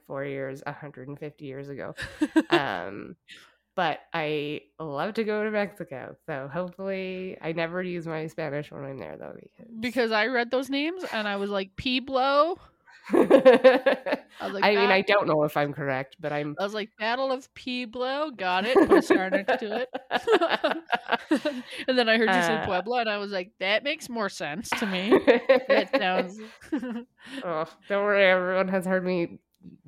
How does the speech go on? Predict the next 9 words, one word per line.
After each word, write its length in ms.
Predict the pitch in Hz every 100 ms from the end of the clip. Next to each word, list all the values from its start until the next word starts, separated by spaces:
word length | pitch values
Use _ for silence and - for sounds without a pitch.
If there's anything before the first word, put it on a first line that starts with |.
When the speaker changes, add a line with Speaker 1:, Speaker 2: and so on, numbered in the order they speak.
| 156
Speaker 1:
mispronounce 720 | 175 180 180 - 180 175 175 147
a 60 |
lot 260 | 143 160 175
of 80 | 170
other 280 | 156 143
things 340 | 143 - - 147
here. 280 | 82 107 -
Speaker 2:
<laughs> 20 | 359 - - _ _ _ -
Speaker 1:
Um, 720 | 190 180 170 160 180 175 170